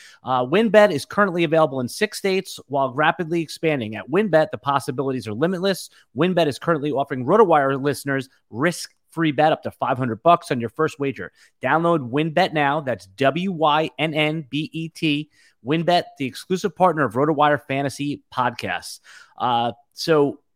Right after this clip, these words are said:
as we were talking about, by the way, and by the way, we, we're talking more and more about sports betting. I'm glad that we're, that WynnBET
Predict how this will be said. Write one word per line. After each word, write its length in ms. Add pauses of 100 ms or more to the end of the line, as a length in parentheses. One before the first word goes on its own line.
(300)
as 200
we 100
were 100
talking 340
about, 200
by 80
the 60
way, 80
and 100
by 120
the 60
way, 300
we, 160
we're 160
talking 360
more 160
and 80
more 140
about 300
sports 320
betting. 260
I'm 80
glad 280
that 100
we're, 260
that 240
WynnBET 360